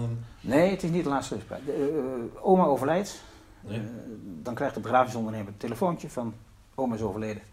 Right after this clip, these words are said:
Speaker 2: Dan moet oma naar het mortuarium toe. Of ze blijft daar zo, maar als ze
Speaker 1: Ja.
Speaker 2: naar het mortuarium moet, dan hoeft dat niet in zo'n dure, eh,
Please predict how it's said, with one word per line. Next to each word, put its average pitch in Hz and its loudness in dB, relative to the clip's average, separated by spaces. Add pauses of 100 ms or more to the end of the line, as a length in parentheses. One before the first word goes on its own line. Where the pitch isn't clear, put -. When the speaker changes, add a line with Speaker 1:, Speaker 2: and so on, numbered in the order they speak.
(300)
Speaker 2:
Dan 113 -8
moet 117 -6
oma 113 -2
naar 113 -4
het 110 -4
mortuarium 110 -2
toe. 143 -4 (220)
Of - -6
ze 107 -10
blijft - -6
daar 107 -4
zo, 110 -2
maar 113 -2
als - -10
ze 104 -10
Speaker 1:
Ja. 110 0
Speaker 2:
naar 104 -2
het 107 -4
mortuarium 117 0
moet, 120 -4 (340)
dan 123 -6
hoeft 151 -2
dat 127 -2
niet 156 -2
in 127 -2
zo'n 113 2
dure, 139 4 (480)
eh, 120 -4